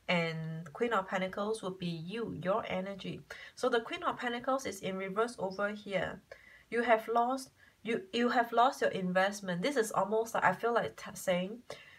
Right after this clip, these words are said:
sorry, I might not go with the definition of the cards, but I just say what I feel like. You lost everything. You lost your investment.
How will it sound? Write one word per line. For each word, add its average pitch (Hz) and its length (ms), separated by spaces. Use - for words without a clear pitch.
sorry, 202 320
I 202 120
might 202 180
not 247 180
go 220 140
with 220 180
the 165 60
definition 196 640
of 208 120
the 175 100
cards, - 280
but 160 160
I - 80
just 180 260
say 196 140
what 196 200
I 175 80
feel 180 240
like. 175 200
You 220 200
lost 254 280
everything. 208 520
You 202 140
lost 226 260
your - 80
investment. 175 760